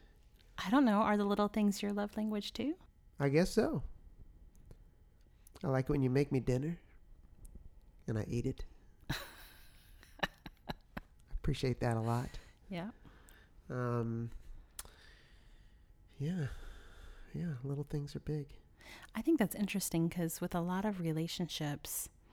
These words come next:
Speaker 1: I think that's where people mess it up sometimes, is that they have the big things covered, but they let the little things slide.
Speaker 2: Mm, the devil is in the details.
Speaker 1: Yeah.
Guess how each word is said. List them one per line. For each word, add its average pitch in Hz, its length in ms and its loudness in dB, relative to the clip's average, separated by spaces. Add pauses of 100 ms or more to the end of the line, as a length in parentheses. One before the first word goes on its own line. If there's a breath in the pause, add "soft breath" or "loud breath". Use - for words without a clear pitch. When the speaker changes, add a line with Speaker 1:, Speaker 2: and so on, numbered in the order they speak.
(580 soft breath)
Speaker 1:
I 196 80 0
think 262 180 6
that's 220 160 0
where - 60 4
people 180 340 0
mess 160 300 2
it 151 100 0
up - 160 -4
sometimes, 143 720 -6 (1080 soft breath)
is 160 200 -2
that 156 240 -2
they 175 120 0
have 208 260 2
the 185 80 0
big 220 280 2
things 147 340 4
covered, 143 460 -4 (880 soft breath)
but 175 380 2 (440)
they 175 120 4
let 180 160 4
the 185 100 2
little 180 200 4
things 160 320 4
slide. 151 580 -4 (220)
Speaker 2:
Mm, 120 260 -4
the 120 80 -2
devil 147 360 6
is 143 160 2
in 139 120 4
the 127 60 2
details. - 960 2
Speaker 1:
Yeah. 170 360 2